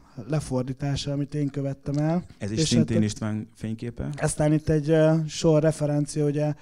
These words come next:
Speaker 1: ez a Campo dei Fiori Rómában, nem messze a Magyar Akadémiától. Ö, háttérben Giordano Bruno szobra, akit itt égettek meg ezen a téren, és Pasolinit ugye itt ravattalozták fel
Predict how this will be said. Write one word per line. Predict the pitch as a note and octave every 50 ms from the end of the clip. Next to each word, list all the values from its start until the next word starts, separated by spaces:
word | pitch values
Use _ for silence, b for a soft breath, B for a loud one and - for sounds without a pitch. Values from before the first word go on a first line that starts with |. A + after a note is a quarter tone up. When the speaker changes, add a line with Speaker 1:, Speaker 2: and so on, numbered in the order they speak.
| B B B B B B B
Speaker 1:
ez | - - C3+ D3 D3+ C#3+ C3
a | C#3+ C#3 C#3 C#3 C#3 C#3
Campo | - D#3+ D3 C3+ C3+ C3+
dei | C3+ C#3 C#3
Fiori | - - D3+ D3 C#3 C#3 C3+
Rómában, | C3+ C3+ C#3 C#3+ D3 D3 D3+ D3+ D#3+ D#3 D#3
nem | D3+ C#3+
messze | C#3 C3+ C3+ - - C3+
a | B2+
Magyar | B2+ C3+ C3 A#2+
Akadémiától. | B2+ C3 - D3+ D3 D#3 D#3+ D#3+ E3 E3 E3 D#3+ - - E3 E3+ E3+ E3+ D#3+ B B B B B B B B B B _ - - B2+
Ö, |
háttérben | C3+ C#3 B2+ D3+ D#3 D#3 D3+ - D#3 D3+ C#3+ B2+ C3 C#3
Giordano | C#3 C#3+ D3 C#3+ C3 C3 C3 C#3 C#3 C3
Bruno | C3 C#3+ D3 C#3+ C#3+ C#3 C#3
szobra, | C3+ - - D3+ C#3+ C3+ C#3+ C#3+ C3+
akit | C3+ - C#3+ C3+ - C#3+
itt | C#3+ - - D3
égettek | C#3+ C3+ C3+ C3+ C3 - C#3 C3+ B2+
meg | C#3 C#3+ C3
ezen | C#3+ C3+ C3+ C#3
a | C3+
téren, | C3 - D3+ D#3 D3+ D3
és | C#3+ -
Pasolinit | - - D3+ C#3+ D3 C3+ C#3 C#3 C#3 C3 -
ugye | C#3 C3 C3+
itt | C#3 C3+ -
ravattalozták | C3 B2+ B2 B2 B2 - _ - B2 B2 A#2 - - - B2 B2 -
fel | - - A#2+ A#2 A#2 B2 A#2